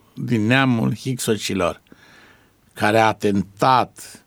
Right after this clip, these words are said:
la stăpâna lui egipteană, oricum era condamnat. Nu se vedeau ieșiri din situația aceasta. Însă Dumnezeu n-a folosit toate planurile acestea și,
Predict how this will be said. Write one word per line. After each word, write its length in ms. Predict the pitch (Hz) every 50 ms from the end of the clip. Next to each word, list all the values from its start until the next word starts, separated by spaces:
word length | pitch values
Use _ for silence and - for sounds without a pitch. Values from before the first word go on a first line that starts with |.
| _ _
la 340 | - - 92 98 95 95 90
stăpâna 560 | 92 - - - - - - 127 123 113 107
lui 260 | 101 104 117 127 120 104
egipteană, 840 | 95 87 82 90 80 - - 117 127 139 143 135 131 123 117 117 151
oricum 480 | 190 160 131 120 113 - 160 165 160 143
era 360 | 120 104 95 92 95 95 98 - _
condamnat. 720 | - 92 92 92 87 85 82 82 82 80 76 73 - - - _ _ _ - - - _ _
Nu 160 | - 117 120
se 160 | 113 - - 110
vedeau 640 | 98 92 85 85 80 80 80 78 78 80 82 - -
ieșiri 480 | 101 95 80 - - - 76 71 - - -
din 160 | 98 90 80
situația 520 | - - 95 - - 85 78 - - -
aceasta. 460 | - - - - - - - - - - _ - - - - - - - -
Însă 320 | 160 170 190 - - 208
Dumnezeu 840 | 175 147 139 120 107 104 98 104 143 147 165 170 156 123 107 98 - _ _ _ - - _ _ _ _ _ _ -
n-a 600 | - 107 95 104 110 127 131 127 110 90 92 95 -
folosit 440 | - 107 101 92 87 - 143 135
toate 280 | - 120 117 107 - 95
planurile 500 | - - 101 101 98 95 90 87 85 87
acestea 460 | 82 - - 98 98 - - 80 - -
și, 320 | - - - 95 95 -